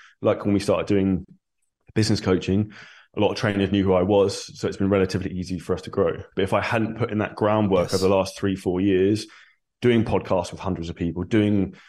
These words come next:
Speaker 1: a thousand YouTube videos, like, posting seven thousand times on Instagram, going to all these events, people wouldn't know where I, who I am or what I've done. And that's where I think a lot of people, they give up too soon. Like, they post one video on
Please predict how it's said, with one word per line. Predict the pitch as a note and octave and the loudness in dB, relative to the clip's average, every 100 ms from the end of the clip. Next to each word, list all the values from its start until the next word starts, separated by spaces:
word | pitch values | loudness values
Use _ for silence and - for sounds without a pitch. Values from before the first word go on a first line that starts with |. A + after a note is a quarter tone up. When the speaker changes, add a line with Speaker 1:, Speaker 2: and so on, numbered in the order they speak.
| _ _ _ | _ _ _
Speaker 1:
a | - | -6
thousand | - F#2 F#2+ F#2+ | -2 0 0 0
YouTube | F#2 F2+ F#2 E2 | 0 -2 -4 -6
videos, | E2+ E2+ E2 D#2+ - | -4 -2 -4 -8 -14
like, | - | -4
posting | B2 A2+ A2+ | 0 0 0
seven | F2+ G2 F2 | 0 -2 0
thousand | G2 F2 F2 | -2 -2 -2
times | F#2 E2+ | -2 0
on | F#2 | -2
Instagram, | - F#2 E2 E2 D#2+ | -2 -4 -4 -6 -8
going | - A2+ A2+ | 0 2 4
to | G2+ | 2
all | F#2 | 0
these | F2 | 0
events, | E2+ F2+ - - - _ - | 0 -2 -4 -10 -16 _ -4
people | A2 G#2 | -2 0
wouldn't | G2+ G2+ E2+ | 2 2 0
know | G2+ G2+ | 2 4
where | F#2+ F#2 | 4 4
I, | F#2+ F#2+ - | 2 -2 -2
who | G#2+ F#2+ | 0 0
I | F2+ | 0
am | F#2 | -2
or | F#2+ | 0
what | F2 | 0
I've | E2+ | -2
done. | - F2+ G#2+ A2+ A#2 - _ - | -4 -2 0 -2 -10 -20 _ -6
And | F#2 | 0
that's | G2+ - - | 0 -2 0
where | G#2 | 0
I | |
think | F#2+ F#2 | 2 0
a | F#2 | 2
lot | G#2 | 2
of | F#2+ | 2
people, | G2+ F#2 F2+ F2+ - _ - - _ _ _ | 0 0 -2 -2 -6 _ -20 -20 _ _ _
they | - | -2
give | A2 A#2+ | 2 2
up | A#2 - | 2 0
too | - G#2 | 2 2
soon. | - G2 G#2 A#2+ B2 - - | 2 2 4 2 0 -6 -2
Like, | G2 | -2
they | A2 | 0
post | G#2+ C3 A2+ - | 0 2 2 0
one | A2+ G#2+ | 0 2
video | G#2 G#2+ F#2+ F#2+ | 2 4 4 2
on | F#2+ F#2 | 0 -6